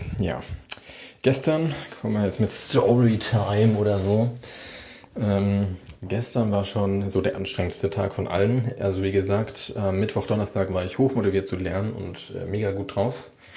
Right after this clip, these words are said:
Aber da würde ich mal behaupten, waren das jetzt noch nicht so wahnsinnige Folgen des No-Fappings, oder wie es auch heißt. Sondern, äh, einfach, boah, ich muss jetzt halt echt mal lernen und in die Pötte kommen und dann gehe ich halt mal in den Lesesaal und ich war voll begeistert vom Lesesaal und dann war ich halt motiviert zu lernen.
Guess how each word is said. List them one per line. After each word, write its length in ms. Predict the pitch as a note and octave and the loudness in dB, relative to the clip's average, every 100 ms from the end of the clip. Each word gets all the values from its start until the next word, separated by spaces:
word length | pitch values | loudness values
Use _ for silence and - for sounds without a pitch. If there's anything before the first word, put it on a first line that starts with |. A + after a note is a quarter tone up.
| - - - - - - | -18 -16 -18 -18 -16 -6
Aber 300 | F#2+ F#2 F2+ | -2 0 2
da 180 | F#2 | 0
würde 140 | G2 F#2+ | 0 -2
ich 40 | |
mal 120 | G2+ | -2
behaupten, 320 | F#2+ G2 A2 F#2+ | 0 -2 -2 -2
waren 100 | F#2+ | -2
das 140 | G2 | -2
jetzt 100 | G2+ | 0
noch 140 | G2+ | 2
nicht 100 | F#2+ | 0
so 140 | F#2 E2+ | -2 -4
wahnsinnige 440 | F2 G#2 A2 A2+ | -2 2 4 4
Folgen 280 | A2+ A2+ A2 | 2 2 4
des 160 | A2 A2+ | 2 2
No-Fappings, 1200 | A2+ A#2 B2 A#2+ C3 C#3+ D3+ - - - - B2 - - | 0 0 -2 -2 0 0 -2 -4 -8 -6 -6 -8 -8 -10
oder 140 | G#2 F#2+ | -10 -8
wie 40 | |
es 120 | F2+ | -8
auch 160 | F2 - | -8 -2
heißt. 380 | G#2 A#2 - - - - - - - - - - - - | -2 -2 -6 -10 -16 -20 -20 -18 -18 -20 -18 -20 -20 -12
Sondern, 640 | G#2+ F#2+ G2+ A2+ A2+ A#2 G#2+ - - - | 0 4 6 6 6 4 4 2 0 0
äh, 80 | F#2+ | 0
einfach, 800 | F#2 F#2 F#2 F#2 F#2 F2+ F2 - | 2 2 2 2 4 4 0 0
boah, 240 | F#2 F#2 | 4 4
ich 100 | F2 | 4
muss 140 | F#2+ | 0
jetzt 120 | F2 F2 | 0 2
halt 140 | E2+ | 0
echt 140 | F#2 | 2
mal 120 | F2 E2+ | 2 2
lernen 220 | F#2 F#2 | 2 2
und 60 | |
in 80 | E2+ | 0
die 40 | F2 | 2
Pötte 280 | G2 F#2+ | 2 2
kommen 280 | - G2 F#2 | 0 0 2
und 140 | F2 F2 | 0 -2
dann 140 | F2+ | 0
gehe 80 | F2 | 0
ich 100 | F#2+ | 0
halt 140 | F#2 | 0
mal 100 | F2+ | 0
in 60 | F2 | -2
den 60 | |
Lesesaal 540 | F#2 F#2 F2+ F2+ F2+ E2+ | -2 -2 -2 0 0 0
und 200 | E2+ D#2+ | -4 -6
ich 160 | - | -4
war 100 | F2 | -4
voll 240 | E2+ F2+ F2 | -2 0 0
begeistert 400 | F2+ E2+ - - | 0 0 -2 -4
vom 140 | F2 | 0
Lesesaal 480 | F#2+ F#2+ F2+ F2 F2+ | 2 2 0 0 0
und 200 | E2 E2 | -2 -4
dann 140 | E2 | -6
war 80 | E2 | -6
ich 120 | F2 | -6
halt 120 | F2 E2+ | -6 -4
motiviert 380 | E2+ E2+ E2 | -4 -4 -6
zu 80 | - | -6
lernen. 300 | D2+ D#2+ F2+ | -6 -4 -6